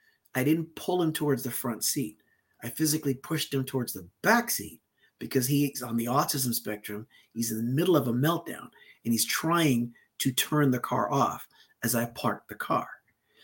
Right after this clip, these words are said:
And the look on her face, again, you know,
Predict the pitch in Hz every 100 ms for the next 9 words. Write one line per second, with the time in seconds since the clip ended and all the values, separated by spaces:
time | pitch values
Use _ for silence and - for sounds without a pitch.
0 | - - _ 135 127 123 127 147 208 208
1 | - 151 143 151 135 - 196 139 - -
2 | - _ - 139 147 131 104 - - -
3 | - _ _ _ _ _ _ 143 120